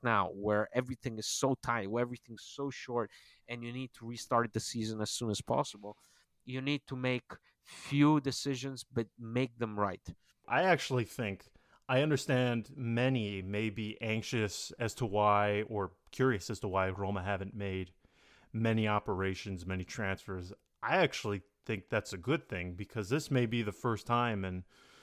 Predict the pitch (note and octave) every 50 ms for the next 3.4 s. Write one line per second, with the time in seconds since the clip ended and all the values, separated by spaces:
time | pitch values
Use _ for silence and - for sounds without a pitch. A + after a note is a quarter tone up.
0 | - - _ - - D3 D#3 C#3+ C3 C3+ D#3 E3 A#2+ G2 F#2+ - - - - -
1 | _ _ _ _ - - - A#2+ G#2+ F#2 F2+ F2 G2 F#2+ F2 E2+ F2+ E2+ F2 -
2 | - - E2 E2 - - - - - - - - F#3 F3+ D3 B2+ G#2+ F#2 G2+ A2+
3 | G2 - A#2+ - - - G#2+ F2+